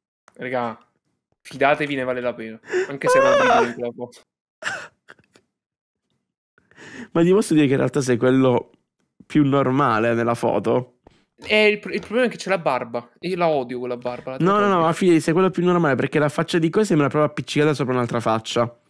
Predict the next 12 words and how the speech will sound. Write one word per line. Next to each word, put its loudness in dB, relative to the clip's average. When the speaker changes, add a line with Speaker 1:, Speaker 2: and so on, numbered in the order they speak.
Speaker 1:
<laughs> -6
Speaker 2:
Fu-, -6
Fukuro 2
letteralmente 2
ha 0
la 2
faccia 0
da 0
uno 2
che -2
praticamente 2
dice: 0